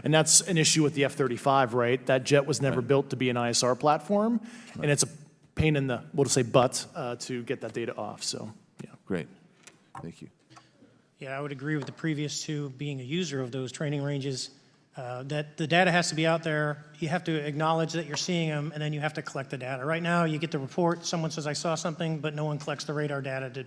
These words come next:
Speaker 3: to, to back it up and do research.
Speaker 2: Okay. Uh, do you believe that the twenty nineteen classification guidelines for U A Ps interferes with the federal government's ability to be transparent with the American people?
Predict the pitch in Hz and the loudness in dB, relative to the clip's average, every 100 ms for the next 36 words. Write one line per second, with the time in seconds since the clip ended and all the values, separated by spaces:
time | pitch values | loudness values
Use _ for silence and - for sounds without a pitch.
0 | - - 135 123 127 135 127 131 127 - | -12 -14 -12 -12 -8 -8 -6 -10 -12 -10
1 | 143 131 127 - - - - _ _ - | -8 -6 -8 -10 -14 -20 -20 _ _ -20
2 | - 104 110 107 - - - - - - | -10 -6 -4 -6 -8 -20 -20 -20 -10 4
3 | 127 123 139 156 156 139 - 165 147 135 | 6 8 10 10 10 6 2 6 8 8
4 | 120 135 120 131 120 - 135 123 123 113 | 6 4 4 4 4 2 2 4 4 4
5 | 113 117 110 117 110 110 104 117 110 101 | 6 2 2 4 6 6 6 2 0 -2
6 | - 120 110 117 117 110 107 101 92 - | 2 2 4 4 4 4 0 -2 -2 4
7 | 123 113 113 110 107 104 104 104 104 104 | 4 6 4 4 4 0 0 2 2 0
8 | 98 98 107 - 110 92 - - 127 117 | -4 -4 -4 -2 -2 -2 -4 2 2 4
9 | 107 104 107 98 113 120 120 98 - 127 | 0 2 2 4 4 2 2 -2 0 -2
10 | - 95 | 0 -2